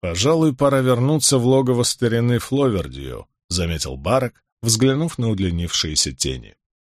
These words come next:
В Хэтхерсет мы приехали уже в шестом часу.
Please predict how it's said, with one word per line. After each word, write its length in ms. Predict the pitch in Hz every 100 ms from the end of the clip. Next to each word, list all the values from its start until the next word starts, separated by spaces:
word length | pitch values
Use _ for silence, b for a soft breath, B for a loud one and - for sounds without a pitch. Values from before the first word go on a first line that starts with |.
| _ _ _ _ _ _ _ _ _
В 40 | -
Хэтхерсет 640 | 233 240 208 196 - 190
мы 100 | 170
приехали 400 | 139 143 156 156
уже 240 | 135 123 135
в 60 |
шестом 420 | - 123 - 127 117
часу. 540 | - 117 - 92 69